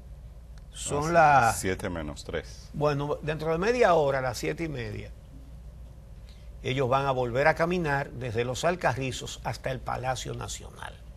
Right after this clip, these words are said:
Speaker 1: a presentar su reclamo. Y el gobierno,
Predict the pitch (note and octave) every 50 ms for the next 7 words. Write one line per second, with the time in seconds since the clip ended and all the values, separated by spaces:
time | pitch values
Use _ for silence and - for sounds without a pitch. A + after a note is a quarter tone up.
0 | - - - - - - - - - - - - - - - D3+ C3+ - D#3+ C#3
1 | - - C3 A#2+ - - D3+ E3+ D#3+ - - F3+ C3+ - C#3 - - G#2 - -
2 | - - - - - - - - - - - - - - - - - - - -
3 | - - - - - - - - - - E3+ F3 F3+ F#3 F3+ E3 E3+ E3+ E3 G#3
4 | A#3+ A#3 G3 D3+ A#2 A#2 A2+